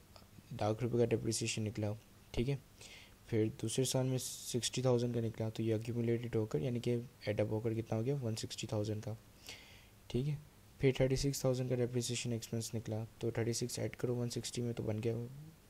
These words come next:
वन नाइंटी सिक्स थाउजेंड। ठीक है, यानी कि वन लाख नाइंटी सिक्स थाउजेंड। फिर ट्वेंटी वन निकला, तो इसको भी आपने यहाँ पर एड अप कर लिया, यानी कि accumulated कर लिया,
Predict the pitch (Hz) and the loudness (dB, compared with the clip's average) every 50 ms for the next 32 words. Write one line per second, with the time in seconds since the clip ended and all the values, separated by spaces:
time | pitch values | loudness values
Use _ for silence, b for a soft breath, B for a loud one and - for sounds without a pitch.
0 | - - 113 110 113 113 117 113 104 104 104 110 107 120 110 - - - 107 104 | -2 0 0 2 2 0 0 0 0 -2 -2 -4 -4 -4 -4 -6 -6 -4 -4 -2
1 | 104 107 107 107 117 - B B B B B B B B B B - - 131 131 | -2 -2 -4 -4 -6 -10 B B B B B B B B B B 2 4 4 4
2 | 123 117 113 113 110 117 113 110 110 117 113 113 110 110 107 107 110 113 - 113 | 4 2 2 2 2 2 2 2 2 2 2 2 2 0 0 -2 -2 -4 -4 -6
3 | 113 - - 113 107 104 104 107 107 113 - - B B B B B B B B | -6 -4 -2 0 0 0 0 -2 -6 -8 -10 -16 B B B B B B B B
4 | B B B B B B B B B B B - - 135 131 131 135 - - - | B B B B B B B B B B B 0 2 2 2 0 -2 -10 -20 -20
5 | - - - - 123 123 123 123 123 127 123 127 131 131 131 131 143 170 - - | -20 -10 -4 -2 0 0 2 2 2 2 2 0 0 -2 -4 -6 -10 -12 -14 -8
6 | - 123 107 110 - 113 107 107 107 - 113 110 110 - - 120 120 117 107 - | -4 -4 -2 0 2 2 2 2 0 0 -2 -2 -2 0 0 2 4 4 2 2
7 | - 139 151 160 151 139 117 107 110 120 139 156 - - - 110 104 110 101 - | 0 -2 -2 0 0 0 0 0 0 2 0 0 0 -2 -4 -2 -2 -2 -2 0
8 | - 110 110 110 110 110 107 117 139 147 147 156 175 - - 160 117 - 113 107 | 0 2 2 4 4 2 2 0 0 0 -2 -2 -4 -4 -6 -8 -6 -2 -2 0
9 | 101 101 101 95 - 107 - - - 104 104 110 107 107 110 | 0 2 0 0 0 -4 -6 -4 -6 -6 -4 -2 -2 -2 -4